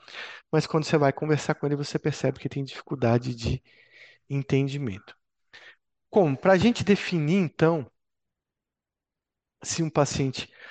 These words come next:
tem retardo mental leve, moderado ou é grave, é muito difícil na nossa prática a gente conseguir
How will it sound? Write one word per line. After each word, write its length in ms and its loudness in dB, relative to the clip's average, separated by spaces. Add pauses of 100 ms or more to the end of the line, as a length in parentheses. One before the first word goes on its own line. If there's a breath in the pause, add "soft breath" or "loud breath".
(2250 loud breath)
tem 140 6
retardo 440 4
mental 320 4
leve, 380 6
moderado 800 2 (420)
ou 220 2
é 80 6
grave, 640 2 (580)
é 200 4
muito 320 -2
difícil 500 0
na 100 4
nossa 300 0
prática 380 -4
a 40 -8
gente 220 -14
conseguir 640 -10